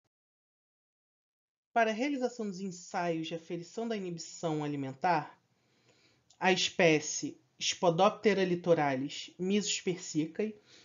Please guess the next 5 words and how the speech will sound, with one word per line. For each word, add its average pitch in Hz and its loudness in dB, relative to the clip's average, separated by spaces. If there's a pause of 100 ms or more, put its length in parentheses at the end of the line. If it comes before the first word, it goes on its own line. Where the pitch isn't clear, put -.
(160)
e 240 6
Rhopalose 196 4
fumpadi 170 2 (240)
foram 180 4
utilizadas. 170 -6